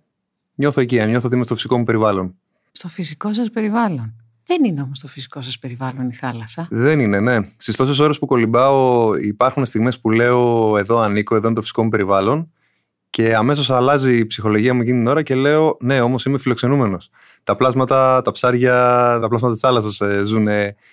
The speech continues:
Speaker 1: εδώ, δεν είμαι. Εγώ θα κολυμπήσω για τρεις μέρες και μετά θα φύγω». Οπότε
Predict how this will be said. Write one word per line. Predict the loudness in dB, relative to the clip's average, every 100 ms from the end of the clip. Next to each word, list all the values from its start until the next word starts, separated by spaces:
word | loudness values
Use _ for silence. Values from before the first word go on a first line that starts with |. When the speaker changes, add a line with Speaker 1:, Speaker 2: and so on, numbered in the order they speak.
| _
Speaker 1:
εδώ, | -2 2 2
δεν | 2 2
είμαι. | 0
Εγώ | 2 0
θα | 2 0
κολυμπήσω | 2 0 2 0
για | 0 0
τρεις | 0
μέρες | 0 0 0
και | -2
μετά | -2 0 2 0
θα | -2
φύγω». | -2 -2 -2 -6
Οπότε | -8 -6 0 0